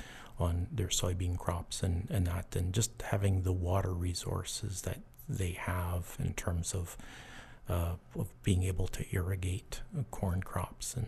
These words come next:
other crops. It just, it, it amazes you to see, to see that kind of production when, when we're reliant so much on water, uh,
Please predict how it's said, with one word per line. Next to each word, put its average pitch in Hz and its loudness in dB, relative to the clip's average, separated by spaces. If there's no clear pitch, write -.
other 92 2
crops. - -4
It - -2
just, - 2
it, 113 4
it 147 2
amazes 92 4
you 92 -2
to - -2
see, 92 0
to - -4
see - 0
that 90 -2
kind - 2
of - -8
production 87 2
when, 87 2
when 90 4
we're 90 2
reliant 87 0
so - 0
much 87 2
on 85 2
water, 85 0
uh, 87 2